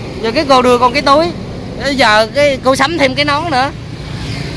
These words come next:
Cô cũng đầu tư dữ luôn, con nói thiệt, chưa có ai mà đi mà đầu tư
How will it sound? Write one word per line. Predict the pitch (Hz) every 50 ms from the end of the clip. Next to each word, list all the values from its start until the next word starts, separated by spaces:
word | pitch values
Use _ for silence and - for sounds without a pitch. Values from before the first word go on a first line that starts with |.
| - - - -
Cô | 262 262 262
cũng | 254 269 285 285
đầu | 254 220 226
tư | 226 247 247
dữ | 254 240 220 233 285
luôn, | 302 277 262 254
con | 269 262 269
nói | 285 285
thiệt, | 240 208 214 - 151
chưa | 262 254 247
có | 247 285
ai | 285 262 247 240 240
mà | 226 208 202 202 202
đi | 196 226 233 240 247 233
mà | 226 208 196 185 - - - - - - - -
đầu | 202 202 214 208
tư | - 247 247 254 254 247 240 240 226